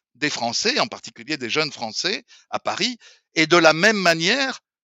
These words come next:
euh, cette manœuvre a échoué. Parce qu'en fait, la seule manifestation qui a donné lieu à des incidents, c'est celle qui a été interdite par messieurs Darmanin et Lallemand.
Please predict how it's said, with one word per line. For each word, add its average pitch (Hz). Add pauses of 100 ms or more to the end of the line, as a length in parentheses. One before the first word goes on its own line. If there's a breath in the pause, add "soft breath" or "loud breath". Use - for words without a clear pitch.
(200)
euh, 127
cette -
manœuvre 165
a 151
échoué. 185 (560)
Parce 135
qu'en 165
fait, 240
la 147
seule 208 (520)
manifestation 170
qui 226
a 233
donné 180
lieu 151 (220 soft breath)
à 120
des 135
incidents, 170 (160 soft breath)
c'est -
celle 247
qui 202
a 170
été 196
interdite 160 (280)
par 147
messieurs 151
Darmanin 165 (340)
et -
Lallemand. 151